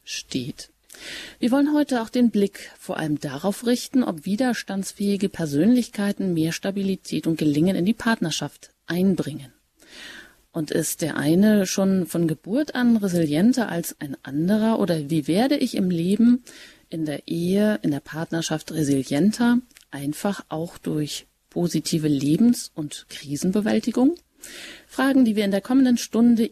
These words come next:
i-, mit Ihnen gemeinsam angehen wollen und vor allem auch mit unserem Experten, mit dem ich jetzt verbunden bin, Doktor Albert Wunsch. Er ist Erziehungswissenschaftler,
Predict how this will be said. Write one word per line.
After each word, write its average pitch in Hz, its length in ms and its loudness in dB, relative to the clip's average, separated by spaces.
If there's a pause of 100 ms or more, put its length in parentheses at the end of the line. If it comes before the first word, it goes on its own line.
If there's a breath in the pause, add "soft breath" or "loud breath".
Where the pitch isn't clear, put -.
i-, 175 260 -2
mit - 460 -2
Ihnen 208 340 2
gemeinsam 165 800 2 (120)
angehen 190 760 2
wollen 208 360 4
und 330 260 -2
vor - 240 -4
allem 214 360 2
auch - 400 -4
mit 147 180 -6
unserem 160 560 -2 (120)
Experten, 240 760 0
mit - 140 -10
dem 156 120 -2
ich - 60 -10
jetzt - 140 -10
verbunden 190 520 0
bin, 277 140 4 (600 loud breath)
Doktor 170 500 -2
Albert 143 580 -8
Wunsch. 156 540 2
Er 175 140 -4
ist - 240 -14
Erziehungswissenschaftler, 202 1160 -4